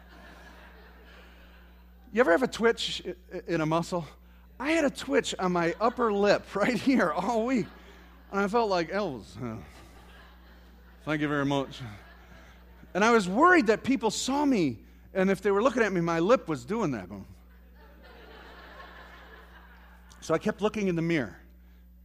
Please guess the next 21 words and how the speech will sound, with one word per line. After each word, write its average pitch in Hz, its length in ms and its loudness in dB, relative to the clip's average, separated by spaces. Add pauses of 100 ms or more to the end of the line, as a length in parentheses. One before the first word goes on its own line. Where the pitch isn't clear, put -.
(100)
You 160 60 -8
know, 190 80 2
you 214 140 4
ever 277 160 4
feel 262 280 2
overconscious 214 680 0
about 214 220 -6
it? 208 60 -14
So 220 140 -2
I 202 60 0
kept 233 200 -4
thinking 240 360 -2
that 190 100 -2
people 196 200 -4
are 196 40 -2
looking 220 220 -2
at 180 60 -2
me, 160 60 -4
and 156 60 -2
I'm 151 100 -2
going, 135 220 -2